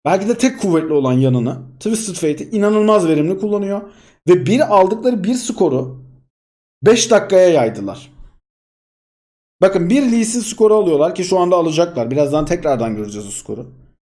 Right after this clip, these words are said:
Bir adet Lee Sin skoru alıyorlar. O aldıkları Lee Sin skoru beş dakika boyunca sürekli başkalarının ayrı ayrı yakalanıp öldürülmesiyle birlikte, beş de değil, dört dakikaymış.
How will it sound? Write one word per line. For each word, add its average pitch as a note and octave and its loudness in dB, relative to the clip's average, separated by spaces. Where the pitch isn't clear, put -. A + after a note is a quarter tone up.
Bir C#4+ 2
adet G#3 2
Lee F3+ -2
Sin A#3+ -4
skoru F3+ -2
alıyorlar. C3+ 0
O G3 2
aldıkları F#3 -2
Lee F3+ -6
Sin G#3 -6
skoru A#2 -6
beş G#3+ 0
dakika C#3 -4
boyunca D3 -2
sürekli G#3+ -4
başkalarının F#3+ 0
ayrı E3+ 4
ayrı G3 4
yakalanıp E3 -2
öldürülmesiyle F3 -2
birlikte, C#3+ -4
beş D#3 -4
de C3 -4
değil, A2 -6
dört C3 -2
dakikaymış. A2 -10